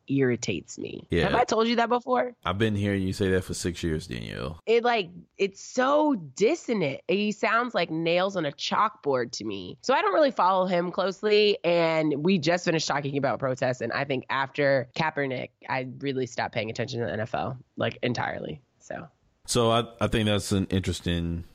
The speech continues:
Speaker 2: segue, right? So I read one article that referred to Jay-Z as Beyonce's husband. And
Speaker 1: Okay, I like this. Continue.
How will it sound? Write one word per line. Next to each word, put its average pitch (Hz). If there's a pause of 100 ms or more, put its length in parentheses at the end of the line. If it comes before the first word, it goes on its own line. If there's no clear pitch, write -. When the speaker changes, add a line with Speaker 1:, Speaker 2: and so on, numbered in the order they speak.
(160)
Speaker 2:
segue, 82
right? 82
So -
I 123
read 143
one 104
article 98
that 117
referred 95
to 87
Jay-Z 92
as 87
Beyonce's 90
husband. 135
And 202
Speaker 1:
Okay, 262
I 220
like 220
this. 226
Continue. 208